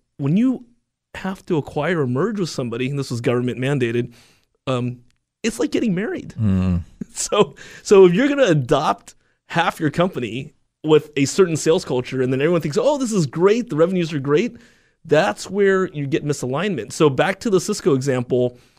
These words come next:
Speaker 1: in the earlier segment, congratulations again, as an alumni, they won for the first time Best Place to Work in the entire world. There's a number of factors into that. Back in the back of the cards when I used to be an employee, they had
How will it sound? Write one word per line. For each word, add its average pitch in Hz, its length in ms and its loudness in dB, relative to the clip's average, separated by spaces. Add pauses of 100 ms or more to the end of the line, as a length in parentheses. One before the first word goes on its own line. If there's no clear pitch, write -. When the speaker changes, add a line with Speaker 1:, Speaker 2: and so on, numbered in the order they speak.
(200)
Speaker 1:
in 139 100 2
the 143 60 2
earlier 165 260 4
segment, 135 440 0 (100)
congratulations 139 800 2
again, 131 340 0
as 127 140 0
an 127 100 0
alumni, 123 640 0
they 117 320 -2
won 127 480 0
for 131 100 -4
the 123 80 0
first 120 300 -6
time 123 380 -2
Best 117 260 -4
Place 123 220 -4
to 123 100 -10
Work 123 420 -8 (400)
in - 60 -2
the 123 60 0
entire 120 300 -2
world. 131 460 -2 (440)
There's 135 140 0
a 160 40 2
number 185 220 4
of 156 80 0
factors 180 380 -2
into 143 200 -4
that. 117 260 -6 (340)
Back 180 260 2
in 202 60 2
the 170 80 4
back 160 280 0
of 147 60 -4
the 135 80 0
cards 147 500 0
when 127 260 -4
I 127 40 -4
used 135 140 -6
to 127 60 -6
be 123 120 -4
an 131 80 -2
employee, 131 400 2
they 107 140 -8
had 135 220 -4